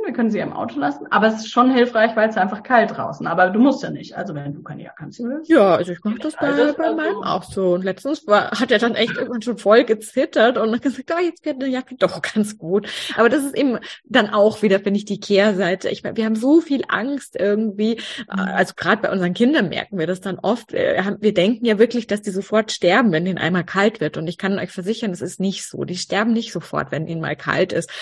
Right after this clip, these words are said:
Speaker 2: Und vielleicht passiert sogar was ganz krass Magisches, nämlich, dass sie ihre Eigenverantwortung entdecken und merken, so, oh, cool,
Speaker 1: Automatisch.
Speaker 2: ich kann sehen, ah, mir ist kalt, jetzt möchte ich eine Jacke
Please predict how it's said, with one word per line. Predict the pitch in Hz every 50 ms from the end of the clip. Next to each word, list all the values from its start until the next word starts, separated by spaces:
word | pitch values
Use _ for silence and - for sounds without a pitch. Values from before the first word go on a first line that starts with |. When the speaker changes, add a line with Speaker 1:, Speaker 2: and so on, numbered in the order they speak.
| - - 262 -
Speaker 2:
Und | - 196 -
vielleicht | 220 196 226 277 -
passiert | - 254 220 - 285 294 -
sogar | 277 220 240 196
was | 226 220 -
ganz | - 202 202 - 415 - _
krass | - - 330 392 - - -
Magisches, | 269 269 - 381 427 - - 220 - - - 220 269 339 330 -
nämlich, | 220 226 240 226 -
dass | 214 208 -
sie | - -
ihre | 214 202 - - - - -
Eigenverantwortung | 277 320 415 381 349 - - - - 208 220 214 - - 190 208 - 214
entdecken | - 214 208 208 208 247 240 - 247 202
und | 190 185
merken, | 185 190 208 240 226 - 233
so, | - -
oh, | - - 226 254 285 320 339 330 320 311 285
cool, | 277 -
Speaker 1:
Automatisch. | 294 220 294 311 381 - 440 403 302 240 233 214 - - - - _
Speaker 2:
ich | 269 339 427 - - - -
kann | - 339 277 294 240
sehen, | 240 262 311 330 - -
ah, | - 294 320 285 190
mir | 185 196 -
ist | - - _
kalt, | - - - 165 156 185 254 311 - -
jetzt | 214 202 208 - 208
möchte | 190 185 - - - _ _
ich | - 415 440 - - -
eine | 349 349 339
Jacke | 339 320 - -